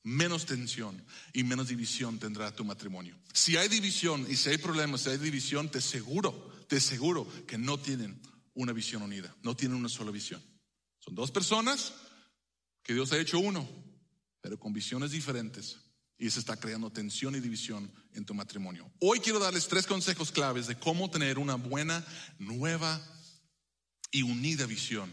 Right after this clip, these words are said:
para el matrimonio. La primera cosa que necesitamos es esto. Sigue las instrucciones del inventor. Sigue las instrucciones del inventor.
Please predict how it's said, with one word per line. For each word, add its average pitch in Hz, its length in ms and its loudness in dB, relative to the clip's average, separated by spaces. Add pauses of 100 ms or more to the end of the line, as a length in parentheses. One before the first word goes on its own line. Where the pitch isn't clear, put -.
(460)
para 107 140 -2
el 107 40 -4
matrimonio. 98 540 -6 (1080)
La 135 120 4
primera 165 280 4
cosa 185 240 4
que 160 140 4
necesitamos 143 580 2
es 139 400 0
esto. 123 340 -2 (1300)
Sigue 131 500 2 (540)
las 123 220 0
instrucciones 123 880 -2 (260)
del 120 160 2
inventor. 113 420 -2 (1120)
Sigue 151 320 0
las 160 200 2
instrucciones 131 840 -2 (240)
del 120 260 0
inventor. 113 480 -2